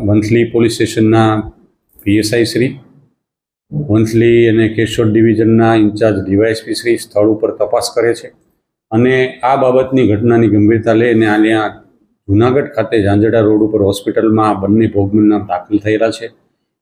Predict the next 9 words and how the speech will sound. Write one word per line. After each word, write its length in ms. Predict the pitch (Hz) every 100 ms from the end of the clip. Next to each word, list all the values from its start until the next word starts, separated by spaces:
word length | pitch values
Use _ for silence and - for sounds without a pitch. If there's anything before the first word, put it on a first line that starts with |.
| -
એમની 320 | 120 131 139
ત્યાંથી 380 | 131 120 - 113
ફરિયાદ 480 | - 110 120 117 107
લેતા 340 | 113 123 98 - - - _ _ -
એમણે 300 | 120 127 107
જણાવ્યા 360 | 107 120 117
મુજબ 360 | 110 113 120 110
એમના 240 | 107 113
ઉપર 380 | 110 107 117 117